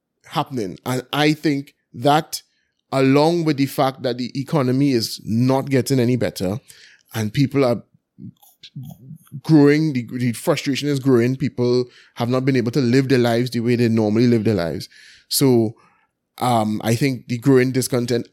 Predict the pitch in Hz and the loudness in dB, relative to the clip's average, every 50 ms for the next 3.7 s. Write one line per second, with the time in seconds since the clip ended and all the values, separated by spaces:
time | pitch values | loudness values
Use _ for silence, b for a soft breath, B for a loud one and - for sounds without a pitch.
0 | _ - 135 139 143 151 143 - 185 160 143 - 151 131 - 147 131 135 143 135 | _ -6 -2 -2 -2 -2 -2 -2 -2 -2 0 -2 -4 -4 -4 -6 -2 0 2 2
1 | 131 127 127 131 139 - B B B B B 160 156 151 147 147 - 156 170 175 | 2 2 0 -2 -6 -10 B B B B B 0 2 2 0 -2 -2 0 0 0
2 | - - - 135 139 143 139 - 143 - 143 143 170 226 220 226 226 208 185 - | -2 -4 -4 -4 -2 -2 -2 -2 -2 0 0 0 2 2 2 2 2 2 0 0
3 | - 175 170 180 143 127 - 156 160 175 180 - 180 165 | 0 0 2 2 2 2 0 0 0 0 0 0 0 2